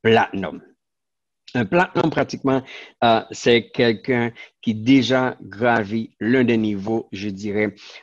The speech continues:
assez dignitaires de G I T. So, à ce niveau-là, la compagnie va déjà vous montrer ce qu'il fait chaque jour. Pour que votre argent grandisse chaque semaine, c'est le trading. Déjà, vous allez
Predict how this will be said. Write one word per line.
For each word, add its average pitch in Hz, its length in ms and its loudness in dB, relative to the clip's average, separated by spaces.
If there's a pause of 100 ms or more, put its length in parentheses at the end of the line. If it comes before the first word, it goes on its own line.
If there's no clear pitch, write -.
assez 127 300 2
dignitaires 117 600 2
de 104 80 0
G 98 220 -4
I 95 160 -2
T. - 300 -14 (260)
So, - 260 0
à 117 160 2
ce - 140 0
niveau-là, 127 580 4 (340)
la 113 120 0
compagnie 131 380 0
va 110 180 0
déjà 135 420 2
vous 127 140 0
montrer 117 480 -2
ce - 180 -8
qu'il 110 200 -4
fait 107 180 -4
chaque - 300 -6
jour. 101 320 -2 (360)
Pour 120 120 0
que 123 80 0
votre 110 260 2
argent 107 280 2
grandisse 113 840 2
chaque - 400 -2
semaine, 123 520 2 (240)
c'est - 180 2
le 123 140 8
trading. 107 440 4 (640)
Déjà, 123 520 4
vous 120 160 0
allez 107 400 2